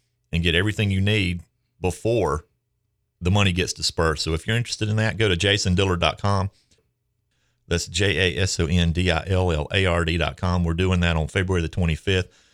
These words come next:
Maybe you've got money in a C D and the C D is about to mature, and you're gonna decide if you wanna get point eight percent for the next five years or one point one percent or whatever that is. Well, we're paying eight percent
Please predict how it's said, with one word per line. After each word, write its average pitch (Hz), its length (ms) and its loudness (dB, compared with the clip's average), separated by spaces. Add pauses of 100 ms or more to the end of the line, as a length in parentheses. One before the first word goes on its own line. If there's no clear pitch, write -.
(120)
Maybe 98 220 2
you've 104 120 -4
got 90 200 0
money 98 340 2
in 90 440 2 (200)
a 78 80 -4
C 107 300 0
D 101 340 0 (380)
and 87 200 2
the 82 60 0
C 107 220 0
D 104 120 0
is 90 120 -2
about 87 300 0
to 92 40 0
mature, 92 600 0 (460)
and 82 440 0
you're 92 140 0
gonna 90 300 0
decide 90 440 2
if 82 140 -4
you 92 100 -4
wanna 90 200 0
get 85 220 -4
point 101 320 -2
eight 101 220 0
percent 98 460 -2
for 92 100 -6
the 90 80 0
next 95 320 -2
five 95 320 0
years 101 360 -2
or 87 60 -6
one 98 300 -2
point 107 280 -2
one 120 240 0
percent 80 520 -4
or 82 80 -6
whatever 95 360 0
that 107 200 0
is. 65 260 -4
Well, 87 160 -2
we're 143 160 0
paying 113 420 0 (580)
eight 139 260 2
percent 82 640 0